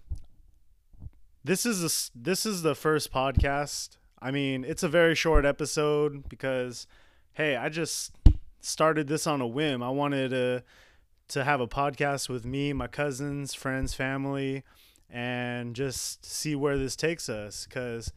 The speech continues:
you know, it seemed fun. I bought the mic off Amazon the day I thought of it, and here I am.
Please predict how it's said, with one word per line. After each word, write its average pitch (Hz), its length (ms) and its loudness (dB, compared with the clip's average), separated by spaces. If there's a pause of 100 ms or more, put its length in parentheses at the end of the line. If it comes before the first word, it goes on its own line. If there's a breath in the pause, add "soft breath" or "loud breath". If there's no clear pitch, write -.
(460 soft breath)
you 123 100 -10
know, 113 460 -4 (1500)
it 131 100 -8
seemed 139 300 -4
fun. 156 340 0 (680)
I 101 80 -18
bought 120 240 -10
the 131 60 -8
mic 127 400 -8 (600)
off - 180 -8
Amazon 147 840 -12
the 113 80 -20
day 123 320 -14
I 123 40 -14
thought 139 280 -14
of 151 160 -14
it, 160 220 -12 (160)
and 120 500 -14
here 131 240 -10
I 135 180 -10
am. 131 340 -10